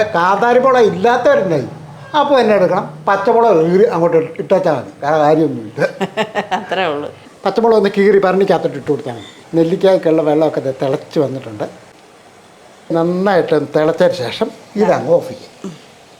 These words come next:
Speaker 1: അപ്പോൾ ഇത് അടുപ്പ് ഓഫ് ചെയ്തതിന് ശേഷം ഈ നെല്ലിക്ക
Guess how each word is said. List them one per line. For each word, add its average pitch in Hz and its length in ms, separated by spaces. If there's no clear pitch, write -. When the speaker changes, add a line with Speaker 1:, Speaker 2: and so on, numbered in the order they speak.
Speaker 1:
അപ്പോൾ 214 180
ഇത് 214 80
അടുപ്പ് 208 300
ഓഫ് 202 160
ചെയ്തതിന് 175 380
ശേഷം 180 180
ഈ 196 140
നെല്ലിക്ക 170 300